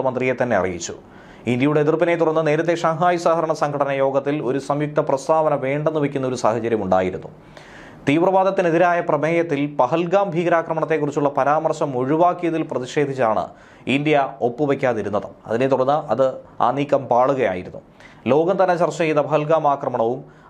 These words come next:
അതിനെ തുടർന്ന് ഇന്ത്യ നൽകിയ തിരിച്ചടിയായ ഓപ്പറേഷൻ സിന്ദൂർ നടപടിയും പരാമർശിക്കാത്തതിലുള്ള കടുത്ത അതൃപ്തിയായിരുന്നു രാജ്നാഥ് സിംഗ് അറിയിച്ചത്. അതിനെ തുടർന്ന് പ്രമേയത്തിൽ ഒപ്പുവെക്കില്ല എന്ന് വ്യക്തമാക്കി. എന്തിനേറെ പറയുന്നു, പാകിസ്ഥാനിലെ ബി എൽ എയെക്കുറിച്ചുള്ള പരാമർശം പോലും ഉണ്ടായിട്ടും ഇന്ത്യയെ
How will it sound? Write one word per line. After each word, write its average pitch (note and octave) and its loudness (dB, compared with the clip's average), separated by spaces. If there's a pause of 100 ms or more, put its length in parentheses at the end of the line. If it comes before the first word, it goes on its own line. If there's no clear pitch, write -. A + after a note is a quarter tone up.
അതിനെ F3 2
തുടർന്ന് E3 2
ഇന്ത്യ E3 0
നൽകിയ D3+ 0
തിരിച്ചടിയായ D3+ 2 (100)
ഓപ്പറേഷൻ D3+ -2 (100)
സിന്ദൂർ D3 0 (100)
നടപടിയും C#3 0
പരാമർശിക്കാത്തതിലുള്ള C3 0 (420)
കടുത്ത C#3+ 2 (220)
അതൃപ്തിയായിരുന്നു C3 0 (100)
രാജ്നാഥ് B2 2
സിംഗ് A2 -6 (320)
അറിയിച്ചത്. A2+ 0 (100)
അതിനെ A2+ 2
തുടർന്ന് C3 0
പ്രമേയത്തിൽ C#3 0 (200)
ഒപ്പുവെക്കില്ല D#3 0 (140)
എന്ന് B2+ -4
വ്യക്തമാക്കി. F#2+ -4 (400)
എന്തിനേറെ C#3 4
പറയുന്നു, D3 2 (120)
പാകിസ്ഥാനിലെ D3+ 0 (480)
ബി C3+ 4 (120)
എൽ F3+ 2
എയെക്കുറിച്ചുള്ള E3 0
പരാമർശം C#3 0
പോലും C3+ 0
ഉണ്ടായിട്ടും A#2+ 2 (420)
ഇന്ത്യയെ D#3 0